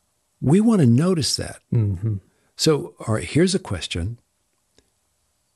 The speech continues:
Speaker 1: It's ten minutes before the service begins, and you're greeting people, welcoming people, you're, it's, you know, you're, you're caring for them,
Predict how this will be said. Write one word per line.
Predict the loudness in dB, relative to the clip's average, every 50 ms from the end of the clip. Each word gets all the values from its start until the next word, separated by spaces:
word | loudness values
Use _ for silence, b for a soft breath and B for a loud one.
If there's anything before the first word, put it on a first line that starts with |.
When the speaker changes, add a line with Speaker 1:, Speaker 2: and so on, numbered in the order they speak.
| _
Speaker 1:
It's | -2 -2 0 0 0 -4
ten | -6 -2 0 2 4 4 4
minutes | 4 4 2 0 0
before | 0 0 0 2 2 2
the | 2 0
service | 0 0 0 0 0 0 -4 -2
begins, | -4 -4 -4 -2 -4 -6 -6 -6 -8 -8 -6 -6 -8 -8 -10 _ _ _ _ _ _ _ _ _ _ _ _ -2
and | 0 2 2
you're | 2 0 2
greeting | 2 2 2 4 4 4 2
people, | 2 2 0 -2 0 0 0 0 0 0 -2 -2 0
welcoming | 2 2 2 2 0 0 0 0 0 -2
people, | -2 -2 -2 -2 0 -2 -2 -2 -2
you're, | 0 0 0 0 -2 -4 -8 _ _ _ _ _ _
it's, | -4 -4 -2 -2 -4 -6 -6 -10 -14 _ _ _ _ -4
you | -2 -2
know, | 0 0 -2
you're, | -4 -4 -4 -6 _ -2
you're | -2 -2
caring | -2 -4 -2 0 2 2 2 0
for | 0 -4 -6 -6
them, | -6 -8 -12 -14